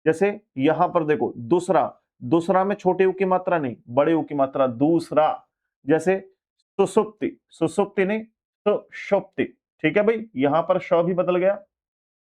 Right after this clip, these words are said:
षटकोण वाला हो गया, और मात्राएं देखोगे यहाँ पे छोटे ऊ की ही हैं,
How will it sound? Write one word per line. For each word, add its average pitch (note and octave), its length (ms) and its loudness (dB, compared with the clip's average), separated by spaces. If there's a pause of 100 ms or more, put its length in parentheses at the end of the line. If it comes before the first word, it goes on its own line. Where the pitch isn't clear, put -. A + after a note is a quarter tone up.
(400)
षटकोण C#3 340 0
वाला F3 180 4
हो E3+ 120 2
गया, F#3+ 200 2 (380)
और C#3+ 140 2
मात्राएं E3 500 2
देखोगे F#3 340 2
यहाँ E3+ 240 2
पे G#3+ 100 -2
छोटे - 720 -4
ऊ F3+ 100 4
की D#3+ 160 -2
ही C3+ 80 2
हैं, A2+ 180 -4